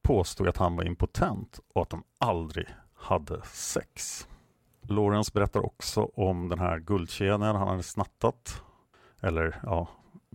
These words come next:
senapsfröet i glaskulan. Han säger också att han var tjugo när han hade sin första sexuella upplevelse med en kvinna, när han var inlåst i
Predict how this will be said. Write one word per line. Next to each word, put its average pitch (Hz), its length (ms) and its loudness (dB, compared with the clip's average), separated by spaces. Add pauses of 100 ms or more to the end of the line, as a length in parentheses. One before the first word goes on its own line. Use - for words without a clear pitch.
(160)
senapsfröet 90 840 2
i 98 60 -2
glaskulan. 95 1000 0 (760)
Han 104 320 0
säger 101 260 2
också 104 220 0
att - 60 -2
han 101 60 2
var 92 60 2
tjugo 127 640 2 (140)
när 113 100 2
han 107 100 6
hade 98 160 2
sin 101 180 -2
första - 340 0
sexuella 98 460 2
upplevelse 92 400 0
med 90 60 -4
en 87 60 -8
kvinna, 110 480 0 (260)
när 135 320 2
han 135 120 2
var 104 60 2
inlåst 85 680 0
i 87 280 0